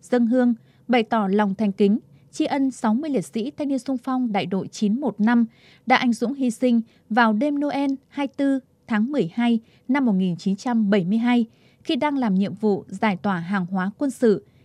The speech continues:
để chi viện cho chiến trường miền Nam. Ngay sau lễ dâng hương, tập thể giáo viên, phụ huynh và học sinh của nhà trường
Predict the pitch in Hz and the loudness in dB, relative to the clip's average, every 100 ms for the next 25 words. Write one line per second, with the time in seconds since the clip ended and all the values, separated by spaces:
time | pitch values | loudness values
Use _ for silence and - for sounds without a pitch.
0 | - 226 - 277 254 240 214 - 262 247 | -2 0 0 -4 -2 -4 -4 -8 -6 -4
1 | - 220 269 202 180 196 175 220 226 220 | -4 -2 -2 0 2 2 2 2 2 2
2 | _ _ _ _ _ _ _ _ _ _ | _ _ _ _ _ _ _ _ _ _
3 | - 262 285 269 - 262 240 240 254 277 | -6 -2 0 0 -2 0 0 0 0 0
4 | 240 269 247 240 _ _ - 262 - 233 | 2 2 2 -2 _ _ -2 -2 -2 -2
5 | 190 208 214 226 277 262 254 - 247 208 | -2 -2 -2 0 0 0 -2 -2 -2 0
6 | 277 262 240 196 - 269 240 220 190 202 | 0 0 0 -2 -2 -2 -2 0 0 0
7 | - 208 | 2 2